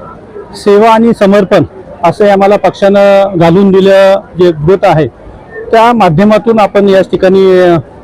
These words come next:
हा दहावी आणि बारावीचा गुणवंत विद्यार्थ्यांचा सत्कार समारंभ, पुन्हा त्यांना पुढच्या वाटचालीमध्ये करिअर, त्यांना खरं पुढे काय, दहावी आणि बारावी नंतर काय,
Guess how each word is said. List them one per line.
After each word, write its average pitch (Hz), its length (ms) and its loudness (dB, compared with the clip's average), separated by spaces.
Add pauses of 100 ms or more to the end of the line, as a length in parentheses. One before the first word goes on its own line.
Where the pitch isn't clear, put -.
हा 180 140 2
दहावी 156 340 0
आणि 202 200 2
बारावीचा 180 560 0 (380)
गुणवंत 196 380 0
विद्यार्थ्यांचा 180 840 0 (180)
सत्कार 190 300 -2
समारंभ, 202 460 0 (580)
पुन्हा 226 160 0
त्यांना 240 260 0
पुढच्या 240 720 -2 (1080)
वाटचालीमध्ये 190 720 0 (280)
करिअर, 214 340 2
त्यांना 196 480 -2
खरं 214 500 0
पुढे 202 400 0
काय, 185 260 0 (380)
दहावी 165 280 2
आणि 226 180 2
बारावी 202 340 2
नंतर 202 320 0
काय, 185 240 0